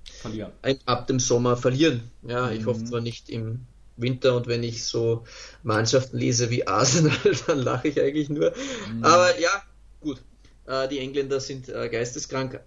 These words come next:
Speaker 2: Arsenal ist aber, ja, Arsenal, ich will Arsenal und, und Vlahovic, glaub ich, darf er gar nicht im selben Satz sagen. Ich glaub, das ist verboten eigentlich. Ja.
Speaker 1: <laughs>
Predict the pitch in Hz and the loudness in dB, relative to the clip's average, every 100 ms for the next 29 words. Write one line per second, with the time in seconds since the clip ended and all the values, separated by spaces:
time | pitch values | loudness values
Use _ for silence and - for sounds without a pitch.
0 | - 104 120 127 123 120 123 117 117 117 | -8 -2 0 2 2 2 2 2 4 4
1 | 113 120 - - - - - - - - | 2 -2 -12 -20 -20 -20 -20 -20 -16 -12
2 | - - - 117 117 117 101 104 95 117 | -12 -12 -8 -4 0 2 2 0 0 2
3 | 127 - 110 143 131 127 131 123 135 120 | 2 4 4 6 4 4 2 0 -2 -4
4 | - - 113 135 143 - 131 127 120 139 | -4 0 4 4 4 2 2 2 0 0
5 | 135 123 135 - 127 127 123 131 - 117 | -2 -2 -2 -4 -4 -2 -2 -2 0 0
6 | - - - 110 113 120 120 123 - 123 | 0 -4 -4 -2 -2 -4 -2 -2 -2 -2
7 | 127 - 123 127 117 104 110 120 - - | -4 -4 -6 -4 -2 0 -2 -4 -10 -12
8 | 92 - 147 139 151 123 - | -8 2 2 2 -2 -4 -10